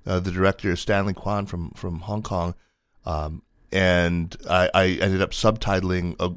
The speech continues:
wonderful film that he did called Lang Yu. Uh, but it turns out, and I didn't know this at the time,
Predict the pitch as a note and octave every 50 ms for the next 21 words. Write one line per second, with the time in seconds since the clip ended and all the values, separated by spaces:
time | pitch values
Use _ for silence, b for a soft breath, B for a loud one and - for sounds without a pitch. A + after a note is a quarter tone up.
0 | - - E2 G#2+ - - D#3 F3 F#3 F#3+ G3 F#3 F3 C#3 A2+ G#2+ - - D#2 -
1 | - - G#2+ G2+ F#2 F2+ F2+ - F#2+ F#2+ F2 E2 F2 E2 E2 - F2 F2 E2+ E2+
2 | E2+ E2+ F2+ G2+ G#2 F#2+ E2 D2+ C#2+ - _ _ _ _ _ _ _ _ _ _
3 | _ _ - - D#2 D#2 D#2+ F#2 G2+ F#2+ F2+ - - - - - A2+ A#2+ - -
4 | B2+ - E3+ E3+ D#3+ F3 - A2 A2+ A2+ A2 A2+ C3 C3+ C3 F#2+ F#2 G#2 C3+ E3
5 | C#3+ G2+ F2 - F#2+ - - - - - C#3 G#2+ F#2 F2+ F#2+ A2+